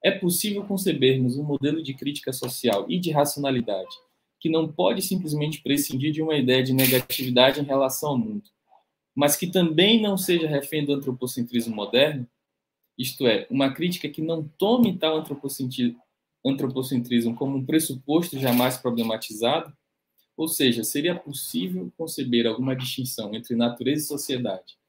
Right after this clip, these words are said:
que não seja necessariamente antropocêntrica? E aqui eu finalizo com esses questionamentos. Obrigado.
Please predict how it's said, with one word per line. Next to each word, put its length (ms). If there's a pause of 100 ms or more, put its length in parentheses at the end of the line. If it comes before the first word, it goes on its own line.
(140)
que 120
não 180
seja 320
necessariamente 920
antropocêntrica? 800 (440)
E 100
aqui 160
eu 60
finalizo 580
com 80
esses 240
questionamentos. 800
Obrigado. 380